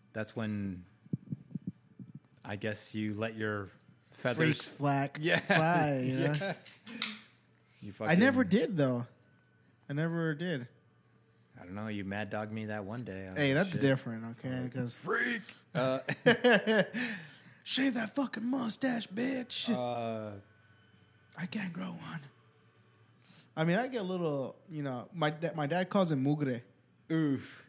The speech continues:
Speaker 2: He's, I was like, "I can grow something." He's like, "Yeah, but there's a difference. You can wash your shit off." I was like, "Fuck you, bastard."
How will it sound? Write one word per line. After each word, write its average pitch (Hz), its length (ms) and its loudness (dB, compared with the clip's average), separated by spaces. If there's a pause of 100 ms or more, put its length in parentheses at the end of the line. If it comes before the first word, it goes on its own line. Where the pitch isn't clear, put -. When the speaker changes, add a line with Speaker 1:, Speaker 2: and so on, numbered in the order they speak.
(120)
Speaker 2:
He's, 165 260 2
I 160 240 4
was 170 120 6
like, 165 140 8
"I 208 100 8
can 254 200 -2
grow 240 200 6
something." 247 360 0
He's 196 180 8
like, 165 180 6
"Yeah, 226 180 6
but 185 200 6
there's 220 180 6
a 214 60 4
difference. 185 500 4
You 214 60 6
can 196 200 8
wash 190 280 6
your 214 140 10
shit 185 240 8
off." 165 440 8 (880)
I - 40 -20 (200)
was 160 100 -8
like, 165 120 -6
"Fuck - 320 -4
you, 139 320 2 (180)
bastard." 170 520 -4